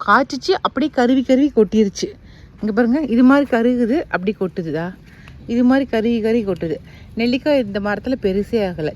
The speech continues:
சின்னதா தான் இருக்குது. ஆனா அப்படியே கொட்டி போயிருது, சின்ன சைஸா தான் இருக்குது. இதுக்கு மேல பெருசே ஆகறதில்ல. பாருங்க, காய் நிறக்க இருக்குது, ஆனா வந்து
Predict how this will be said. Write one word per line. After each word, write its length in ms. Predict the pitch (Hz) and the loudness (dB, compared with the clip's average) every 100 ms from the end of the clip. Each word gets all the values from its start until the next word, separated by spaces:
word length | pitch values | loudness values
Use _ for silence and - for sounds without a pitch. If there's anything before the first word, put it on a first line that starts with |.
| - | -2
சின்னதா 340 | 254 262 262 254 220 | 2 4 4 2 2
தான் 160 | 247 262 | 2 0
இருக்குது. 340 | 196 190 180 208 392 - - - 294 | -2 -4 -2 -2 -2 -10 -18 -8 -2
ஆனா 120 | 311 240 | 0 0
அப்படியே 240 | - 262 233 | 0 0 2
கொட்டி 240 | 196 - | 0 0
போயிருது, 420 | 202 175 160 143 - - - - - - 277 | -2 0 0 -2 -10 -18 -20 -20 -20 -10 0
சின்ன 160 | 262 269 | 2 4
சைஸா 240 | 233 240 220 | 2 2 2
தான் 100 | 220 | 4
இருக்குது. 240 | 170 175 214 | 2 0 -2
இதுக்கு 180 | 254 269 | 2 2
மேல 120 | 285 | 2
பெருசே 400 | - 214 220 254 208 | 0 0 0 0 0
ஆகறதில்ல. 460 | 180 180 165 170 - - - - - - - | 0 -2 -2 -4 -6 -14 -20 -20 -20 -12 -6
பாருங்க, 260 | 202 214 269 - - | -4 -2 -4 -8 -8
காய் 200 | 233 269 302 | -4 -2 -2
நிறக்க 260 | 240 247 - 320 | -2 -4 -4 -6
இருக்குது, 320 | 226 202 196 302 - - - - 311 | -4 -4 -4 -4 -6 -16 -18 -4 -2
ஆனா 160 | 339 330 | 0 2
வந்து 180 | 285 339 | 2 2